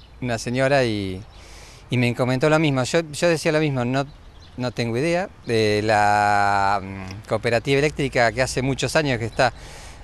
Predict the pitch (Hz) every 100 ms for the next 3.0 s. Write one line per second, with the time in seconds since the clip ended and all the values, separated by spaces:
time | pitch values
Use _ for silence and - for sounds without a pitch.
0 | - - 113 - - - 113 139 139 123
1 | 127 131 202 208 - 127 120 110 110 -
2 | - 107 104 107 123 - 113 107 104 101